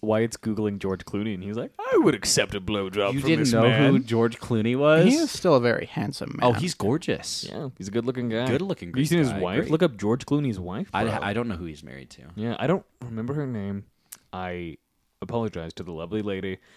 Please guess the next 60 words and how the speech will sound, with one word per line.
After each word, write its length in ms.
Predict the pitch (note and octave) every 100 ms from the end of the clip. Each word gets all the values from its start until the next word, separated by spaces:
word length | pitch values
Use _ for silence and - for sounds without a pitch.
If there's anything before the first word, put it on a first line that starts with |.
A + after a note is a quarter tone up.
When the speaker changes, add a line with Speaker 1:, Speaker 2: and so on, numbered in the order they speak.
| _
Speaker 1:
I 100 | -
only 180 | A2+ D#3+
know 160 | D3 C3+
it 100 | A2+
because 280 | A2 A2 G2
of 100 | G2+
all 100 | F#2+
the 100 | F2+
fucking 440 | A#2 A2 F2+ F2+
People 260 | - G#2+ F#2
magazines 540 | E2 F2 F#2+ G2+ G2+
that 100 | G2
I 60 | F#2
see 380 | - G2 F#2 F2+
at, 40 |
like, 120 | F2+
the 100 | F2
Dollar 240 | F2+ F2 E2+
General, 500 | G2 A2+ A#2 A#2 A#2
you 80 |
know, 140 | A2+ A2
whenever 220 | A2 G#2+
I'm 100 | G#2+
in 120 | A2
there, 200 | A2 G#2+ G#2+
'cause 120 | G#2+
I 40 |
just 180 | F#2+ F2
Speaker 2:
No. 60 | E2+
Speaker 1:
frequent 300 | F#2 G#2+ F#2
the 60 |
Dollar 220 | F#2 F2
General. 420 | F2 B2 C3+ C3 - - - _
So 140 | A#2
I'm 60 | G#2
like, 180 | A2+ -
Speaker 2:
<laughs> 40 |
Speaker 1:
"Oh, 200 | D#4+ A3+
hey, 220 | A#3+ C4
they're 180 | C3+ C#3+
on 80 | E3+
the 60 |
cover 280 | C#3 E3+ C#3
again," 300 | A2+ G#2+ G2
you 80 | G#2+
know? 80 | E3
Speaker 2:
Whoa. 360 | B2+ F#2+ E2 -
Speaker 1:
So 140 | D3
is 100 | B2
George 380 | A2+ A#3 G#3+ -
Clooney's 340 | - C3 F3+ E3+
wife 400 | G3+ A3 A2 -
is 420 | D3+ E3 D3+ - _ _ - -
hot, 460 | - C#3 F#2+ G2
you 100 | C3+
know, 140 | A#2+ A#2
that's 220 | A2 F#2
the 60 | F#2+ F2+
Speaker 2:
Yeah. 100 | E2+
Speaker 1:
headline. 380 | D#2+ E2 E2